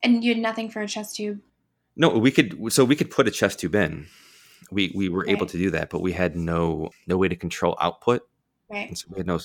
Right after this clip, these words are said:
Speaker 2: we had no suction. And then the other concern we had was, like, well, if he's bleeding internally and we put a chest tube in, you know.
Speaker 1: He's just gonna extend
Speaker 2: Exactly.
Speaker 1: it.
Speaker 2: So, like, that,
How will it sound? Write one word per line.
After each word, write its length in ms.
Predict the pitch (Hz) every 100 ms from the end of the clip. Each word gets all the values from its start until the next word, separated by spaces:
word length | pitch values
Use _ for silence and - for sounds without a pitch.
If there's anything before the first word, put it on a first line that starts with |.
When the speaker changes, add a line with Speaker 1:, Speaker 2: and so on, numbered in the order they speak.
| -
Speaker 2:
we 120 | 95
had 80 | 85
no 80 | 87
suction. 480 | - 87 - 80 -
And 100 | 87
then 220 | 87 85
the 120 | 92
other 140 | 95 98
concern 340 | 98 85 87
we 60 | 85
had 200 | 85 82
was, 120 | 85
like, 100 | 82 -
well, 120 | 90
if 100 | -
he's 120 | 87
bleeding 360 | - 92 85 82
internally 540 | 82 180 143 87 82
and 80 | 82
we 60 |
put 160 | 80 80
a 40 |
chest 260 | 82 113 -
tube 160 | 90 82
in, 260 | 80 80 - _ _ _ _ _ _ -
you 100 | 190
know. 180 | - - _ _ -
Speaker 1:
He's 220 | 214 202
just 120 | -
gonna 140 | 202
extend 240 | 208 - 220
Speaker 2:
Exactly. 320 | 135 107 -
Speaker 1:
it. 60 | -
Speaker 2:
So, 200 | 104 90
like, 280 | 85 85
that, 360 | 87 85 - _